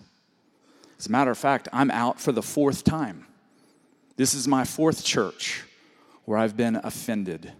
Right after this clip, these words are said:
and left with unresolved issues. Friends, you are playing right into the enemy's hand, his plan. And we succumb to that. Amanda and I were desperate to find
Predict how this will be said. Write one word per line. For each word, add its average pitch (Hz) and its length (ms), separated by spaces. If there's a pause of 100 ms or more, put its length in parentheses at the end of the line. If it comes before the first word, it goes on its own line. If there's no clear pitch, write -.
(1160)
and 104 180
left - 520 (400)
with 113 200
unresolved 101 600
issues. 87 640 (300)
Friends, 120 360
you 117 160
are 107 80
playing 104 720
right 104 500 (140)
into 98 560
the 92 180
enemy's 92 420
hand, 87 320
his - 180
plan. 85 440 (1600)
And 113 220
we 143 100
succumb 147 460
to 110 80
that. 85 220 (1080)
Amanda 123 400
and 110 100
I 110 140
were 104 140
desperate 117 760
to 95 100
find 110 600